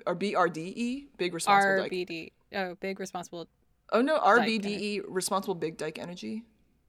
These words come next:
Speaker 1: It's interchangeable. You get my point.
Speaker 2: That's fine, yeah.
Speaker 1: Okay,
Speaker 2: <laughs>
Speaker 1: all right. You're up.
Speaker 2: All right, all right, all right. So, number twenty, at an hour and thirty-nine minutes,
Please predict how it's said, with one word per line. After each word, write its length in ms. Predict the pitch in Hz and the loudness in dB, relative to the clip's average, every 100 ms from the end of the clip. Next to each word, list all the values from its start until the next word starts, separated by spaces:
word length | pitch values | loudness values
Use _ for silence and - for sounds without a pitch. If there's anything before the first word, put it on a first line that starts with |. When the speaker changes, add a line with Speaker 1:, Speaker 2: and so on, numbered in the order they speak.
| _ | _
Speaker 1:
It's 160 | - - | -10 -8
interchangeable. 560 | 135 - - - - 208 _ _ | -8 -10 -14 -14 -14 -16 _ _
You 100 | 233 | 2
get 120 | 240 - | 4 4
my 80 | |
point. 260 | 196 185 135 | 2 -2 -2
Speaker 2:
That's 140 | 185 | -6
fine, 60 | 185 | 0
yeah. 180 | 202 196 | 2 4
Speaker 1:
Okay, 320 | - 320 190 - | 8 10 10 4
Speaker 2:
<laughs> 80 | 415 | 6
Speaker 1:
all 100 | 370 | 8
right. 160 | 349 427 - 440 - - _ 285 | 8 4 -2 -14 -16 -20 _ -6
You're 200 | 202 202 | 6 8
up. 180 | 156 - - - _ - | 8 2 -12 -20 _ 8
Speaker 2:
All 100 | 240 | 12
right, 240 | 240 202 | 12 10
all 80 | 185 | 8
right, 120 | 202 | 4
all 60 | 190 | 2
right. 200 | 170 - - - - - | 0 -4 -12 -20 -20 -16
So, 640 | - 233 208 196 190 185 - _ - | 0 4 6 6 4 2 -2 _ -8
number 520 | 202 208 240 269 277 | -2 4 4 6 4
twenty, 440 | - - 190 - 214 - - - - 214 - - - | 2 0 0 0 -4 -6 -10 -12 -10 -12 -14 -16 -4
at 300 | 190 190 - | 0 0 0
an 140 | 214 202 | -4 0
hour 340 | 202 208 220 220 | 0 2 2 0
and 200 | 196 190 | -2 -4
thirty-nine 600 | 196 196 190 180 180 180 | -4 -4 -6 -6 -6 -4
minutes, 520 | 170 175 - - | -4 -4 -6 -12